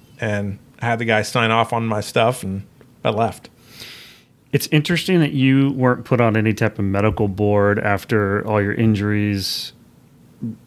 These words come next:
Speaker 2: Do you feel like somebody dropped the ball, or was it just kinda, did you keep yourself from doing anything like that, or?
Speaker 1: Yeah, so I was on a second limb due.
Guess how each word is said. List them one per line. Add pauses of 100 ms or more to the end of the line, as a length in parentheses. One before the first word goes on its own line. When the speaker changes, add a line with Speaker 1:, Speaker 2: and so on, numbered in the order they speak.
(240)
Speaker 2:
Do
you
feel
like (800)
somebody
dropped
the
ball,
or
was
it
just
kinda, (560)
did
you
keep
yourself
from
doing
anything
like
that,
or?
Speaker 1:
Yeah,
so
I
was
on
a
second
limb
due.